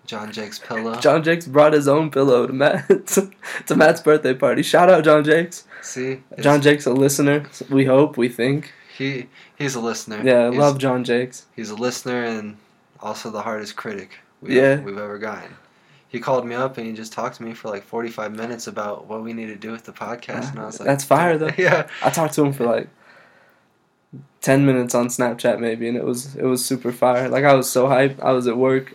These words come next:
Speaker 2: I was working fourteen-hour day,
Speaker 1: Damn.
Speaker 2: and I was like, "Man, I'm about to hit up John Jakes." I see him posting on his Snapchat story.
Speaker 1: <laughs>
Speaker 2: Like, I s-, I know you're on here now, John.
Speaker 1: What did he post on his Snapchat story?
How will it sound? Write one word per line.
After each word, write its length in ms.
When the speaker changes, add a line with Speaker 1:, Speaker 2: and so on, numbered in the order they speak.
Speaker 2:
I 60
was 120
working 260
fourteen-hour 640
day, 300
Speaker 1:
Damn. 220
Speaker 2:
and 80
I 40
was 100
like, 120
"Man, 220
I'm 120
about 180
to 80
hit 80
up 100
John 240
Jakes." 280
I 40
see 180
him 100
posting 420
on 120
his 160
Snapchat 440
story. 420
Speaker 1:
<laughs> 220
Speaker 2:
Like, 120
I 60
s-, 140
I 140
know 180
you're 160
on 240
here 120
now, 200
John. 500
Speaker 1:
What 100
did 100
he 20
post 240
on 120
his 120
Snapchat 360
story? 260